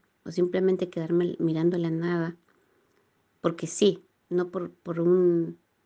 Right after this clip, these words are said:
resultado específico a concretar y lograr, simplemente quedándome ahí siendo naturalmente yo, como estoy siendo en ese momento. Y esto es algo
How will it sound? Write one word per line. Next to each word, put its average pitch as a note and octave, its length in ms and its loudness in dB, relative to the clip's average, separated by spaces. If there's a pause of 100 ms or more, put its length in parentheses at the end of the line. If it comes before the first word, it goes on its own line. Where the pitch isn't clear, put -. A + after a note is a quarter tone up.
(200)
resultado E3+ 680 -2
específico F3 840 -6
a E3+ 160 -8
concretar E3 520 -2
y E3+ 80 0
lograr, E3+ 500 0 (760)
simplemente F3+ 680 -2
quedándome F3 560 2
ahí E3+ 180 0
siendo F3 840 0
naturalmente E3+ 760 0
yo, C4 220 0 (1300)
como E3+ 300 2
estoy E3+ 360 0
siendo E3+ 260 0
en E3+ 120 4
ese E3 200 -4
momento. G3+ 500 0 (2500)
Y A3+ 180 2
esto B3 200 0
es C#4+ 160 -6
algo B3 320 0